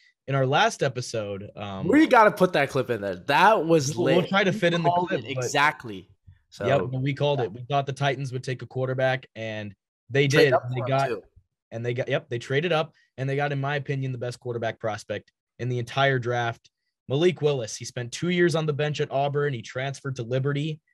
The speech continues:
Speaker 1: where he obviously showcased tremendous arm strength and athleticism. He was thought to be a first-round pick by many people, but he went at number eighty-six overall to the Titans.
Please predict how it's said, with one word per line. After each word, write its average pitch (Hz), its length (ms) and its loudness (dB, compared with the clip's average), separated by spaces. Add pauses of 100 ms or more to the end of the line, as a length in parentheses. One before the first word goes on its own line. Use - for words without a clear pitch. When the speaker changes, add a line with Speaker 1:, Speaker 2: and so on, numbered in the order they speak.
(120)
Speaker 1:
where 113 160 -2
he 113 300 -8
obviously 113 380 -8
showcased 110 800 -6
tremendous 143 440 -2
arm 123 220 -4
strength 117 540 -6
and 104 200 -8
athleticism. 110 800 -6 (1040)
He 170 160 -2
was 180 180 0
thought 214 320 0
to 226 60 -6
be 226 140 0
a 202 40 2
first-round 190 540 -4
pick 180 240 -4
by 139 300 0
many 127 240 -4
people, 127 420 -8
but 113 260 -4 (140)
he 120 140 -8
went 139 240 -4
at 113 260 -4
number 135 420 -2
eighty-six 135 760 -4
overall 110 380 -4
to 101 100 -16
the 95 80 -12
Titans. 139 640 -4